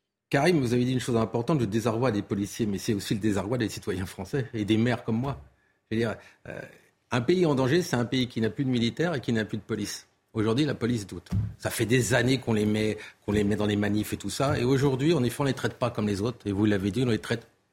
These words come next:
beaucoup moins bien qu'un citoyen lambda. On le met en détention provisoire.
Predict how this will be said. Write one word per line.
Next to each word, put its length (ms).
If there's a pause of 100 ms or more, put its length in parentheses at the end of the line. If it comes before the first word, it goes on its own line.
beaucoup 320
moins 220
bien 260 (240)
qu'un 160
citoyen 540 (200)
lambda. 460 (400)
On 80
le 60
met 100
en 140
détention 560
provisoire. 680